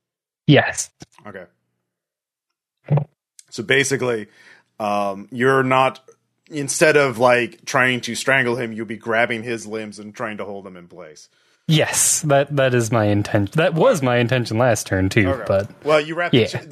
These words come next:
Speaker 2: cha-, I mean, with the chain, that sounded like a pretty, like, offensive move. But
Speaker 1: <laughs>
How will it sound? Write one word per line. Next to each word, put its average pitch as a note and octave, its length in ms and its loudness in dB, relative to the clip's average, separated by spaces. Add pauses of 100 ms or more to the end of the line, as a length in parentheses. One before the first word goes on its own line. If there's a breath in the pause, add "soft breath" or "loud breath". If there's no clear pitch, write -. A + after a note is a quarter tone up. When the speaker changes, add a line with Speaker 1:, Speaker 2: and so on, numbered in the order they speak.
Speaker 2:
cha-, D#3+ 80 -14
I F3 80 6
mean, E3+ 160 0
with D#3+ 140 -6
the D#3+ 60 -4
chain, G3+ 380 2
that D#3 140 0
sounded D#3+ 340 2
like C3 180 -4
a C3+ 40 -10
pretty, B2 260 -8
like, G#2 260 -8
offensive G#2 440 -14
move. F#2 280 -20
But - 120 2
Speaker 1:
<laughs> - 960 -4